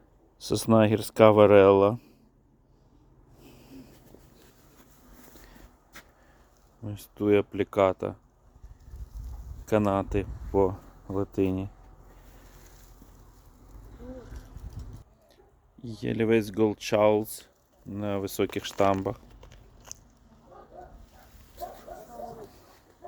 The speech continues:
Сосна білокура Гейдріха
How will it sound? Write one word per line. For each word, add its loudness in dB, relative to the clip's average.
Сосна 0
білокура 2
Гейдріха 0